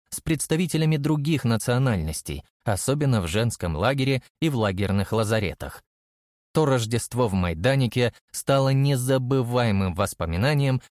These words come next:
для польских заключённых, переживших лагерь и войну. Даже десятилетия спустя оно оставалось для многих из них самым драгоценным опытом в жизни. Бесчувствие к ближнему и сосредоточенность на себе, необходимые для того, чтобы выжить,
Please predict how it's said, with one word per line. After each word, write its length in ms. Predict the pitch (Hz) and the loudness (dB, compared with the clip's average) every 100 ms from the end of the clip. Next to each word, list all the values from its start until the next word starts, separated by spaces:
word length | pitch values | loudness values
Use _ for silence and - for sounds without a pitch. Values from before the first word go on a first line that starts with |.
| - | -4
для 200 | 127 127 | 0 0
польских 440 | - 160 - 135 | 0 -2 0 -2
заключённых, 880 | 104 107 92 90 - 135 127 117 - - | 0 -2 -2 -4 0 2 2 0 -6 -4
переживших 680 | 120 113 131 165 - 143 107 | -2 0 0 -2 -2 -4 -2
лагерь 400 | 92 92 98 92 | -2 -2 -4 -4
и 100 | - | -6
войну. 460 | 98 101 98 73 69 _ _ _ _ _ _ - | -2 0 0 -2 -8 _ _ _ _ _ _ -6
Даже 360 | 101 143 127 | 0 0 2
десятилетия 680 | 135 127 123 - 131 127 104 | 0 0 0 0 0 0 -2
спустя 600 | 95 - 101 - 143 98 - _ _ | -2 -4 -6 -2 0 0 -6 _ _
оно 260 | 107 143 170 | 0 2 2
оставалось 480 | - 151 151 131 | 0 0 2 0
для 200 | 107 123 | 0 0
многих 480 | 123 147 139 127 - - | 2 2 0 -2 -4 -6
из 180 | 117 104 | -4 0
них 320 | 139 180 - _ | 2 0 -2 _
самым 460 | - - 180 175 160 | -6 0 2 4 2
драгоценным 880 | 147 156 151 139 - 147 135 104 95 - | 2 0 0 -2 -2 0 2 2 0 -2
опытом 540 | 139 135 123 123 117 | -4 -2 -2 0 0
в 20 | |
жизни. 480 | 90 90 87 69 71 - _ _ _ | 0 -2 -4 -4 -10 -12 _ _ _
Бесчувствие 760 | 85 110 - 131 135 - 110 104 | -2 -2 0 -2 -2 -2 0 0
к 60 | |
ближнему 680 | 87 120 143 92 98 87 71 | 0 0 0 0 0 0 -4
и 140 | - 113 | -2 -2
сосредоточенность 960 | 123 - 123 117 113 135 - 113 104 | -2 -2 0 0 0 -2 0 0 0
на 120 | 113 113 | 0 0
себе, 380 | - 107 147 | -2 0 0
необходимые 640 | 120 113 104 123 131 131 113 | 2 2 2 0 2 2 2
для 160 | 107 | 0
того, 220 | 110 120 139 | 0 0 0
чтобы 280 | - 101 | -2 -2
выжить, 520 | 98 92 160 120 98 | -2 0 0 0 -4